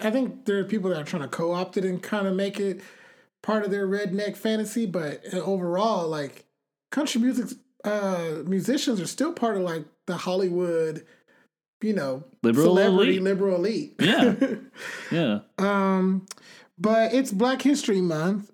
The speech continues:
Speaker 1: and that's exciting because we have twenty-eight days to think about black people, and then when March first hits, then you don't have to think about black people ever again.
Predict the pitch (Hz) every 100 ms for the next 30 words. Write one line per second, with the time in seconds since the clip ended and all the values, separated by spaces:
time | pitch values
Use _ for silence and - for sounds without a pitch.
0 | - 185 190 190 190 180 214 214 202 -
1 | 190 175 185 175 175 180 156 185 180 165
2 | - 196 196 196 208 175 175 165 175 165
3 | 143 131 - - - - - - 180 170
4 | 156 151 147 160 147 151 147 131 135 135
5 | 131 139 131 143 165 - 147 151 - 185
6 | 190 185 - 147 156 147 123 160 165 160
7 | 160 151 - 151 143 135 135 135 131 123
8 | 120 123 123 117 123 117 -